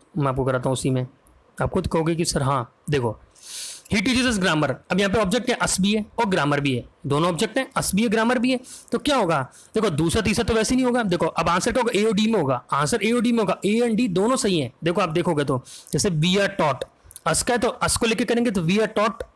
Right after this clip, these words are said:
grammar by him, we are taught by, और दूसरा देखो grammar को लेंगे तो grammar is taught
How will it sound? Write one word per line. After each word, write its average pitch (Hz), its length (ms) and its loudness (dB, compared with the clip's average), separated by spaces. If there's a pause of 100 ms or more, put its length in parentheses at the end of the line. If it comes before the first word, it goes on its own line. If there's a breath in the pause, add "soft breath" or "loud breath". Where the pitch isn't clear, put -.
(120)
grammar 180 320 2
by 214 180 2
him, 233 200 0 (200)
we 165 60 2
are 185 100 2
taught 202 180 0
by, 208 80 0
और - 120 -2
दूसरा 170 240 0
देखो - 260 0 (280 loud breath)
grammar 165 300 2
को 220 100 0
लेंगे 220 200 0
तो 208 100 0
grammar 170 380 2
is 208 180 0
taught 214 300 0